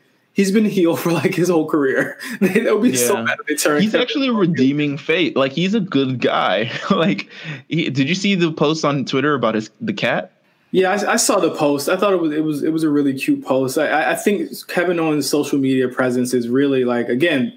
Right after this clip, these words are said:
Speaker 1: like you said, very redeeming. Um, it, it is really cool, and he seems really down to earth. And even on promos and on T V, he's really down to earth. I just don't want him to go back to being a, a heel. Like,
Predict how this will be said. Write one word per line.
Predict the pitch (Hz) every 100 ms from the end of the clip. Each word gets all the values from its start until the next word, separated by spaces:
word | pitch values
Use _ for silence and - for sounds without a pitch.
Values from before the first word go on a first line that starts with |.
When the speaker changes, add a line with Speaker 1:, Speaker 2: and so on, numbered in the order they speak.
| -
Speaker 1:
like | 120
you | 143
said, | 156 180 117
very | 120 135
redeeming. | 147 156 233 247 104 - - - - -
Um, | 143 147 143
it, | 143
it | 143 151 160
is | 160 160
really | 151 160 151
cool, | - 170
and | 165
he | 165
seems | - 185 151
really | 160 156
down | 156 143
to |
earth. | 123 143 147
And | 151
even | 180 185 185
on | 165 175 160 156 143 _ _
promos | - 202 175 151
and | 143
on | 143
T | 139 180
V, | 165
he's | 143 143
really | 139 135
down | 127 123
to |
earth. | 117 127
I | - 147
just | 165
don't | 180 156
want | 156 151
him | 151
to | 135
go | 139
back | 135 127
to | 139
being | 135 131 123
a, |
a | 117 123
heel. | 120 139 135
Like, | 131 185 -